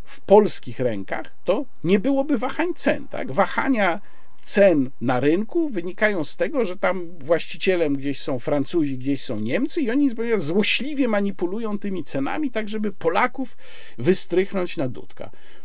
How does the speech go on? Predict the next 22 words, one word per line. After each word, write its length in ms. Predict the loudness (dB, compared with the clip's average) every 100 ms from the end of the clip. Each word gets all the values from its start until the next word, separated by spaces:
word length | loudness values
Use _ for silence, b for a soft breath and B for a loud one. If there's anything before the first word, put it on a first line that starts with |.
| b
Mm, 360 | -2 2 4 4 4 2 0 -2 -2
no, 200 | 0 0 -2 -6 -6 -4
można 280 | -2 2 2
wywnioskować, 720 | 0 0 -2 -2 -2 -2 -2
tak 140 | -2 -4
z 60 |
tego 200 | -2 0
wynika, 400 | 0 0 -2 0
że 200 | 0 -2 -4 b b
Krajowa 540 | 2 2 2 2 0
Grupa 340 | 0 -2 0 -2
Spożywcza, 760 | 0 -2 -2 -2 -4 -2 -2
z-, 180 | -4 -2
tak 180 | -2 0
wynika 380 | 0 0 0 0
ze 140 | 0
słów 320 | -2 -2 -4 -4
ministra 840 | -4 -4 -2 0 0 0 0 -2
Kowalczyka, 640 | -2 -2 -2 -2 -4 -4
premiera 400 | -2 -2 -2 -2
Kowalczyka, 580 | -2 -4 -4 -6 -4 -2
że 160 | -2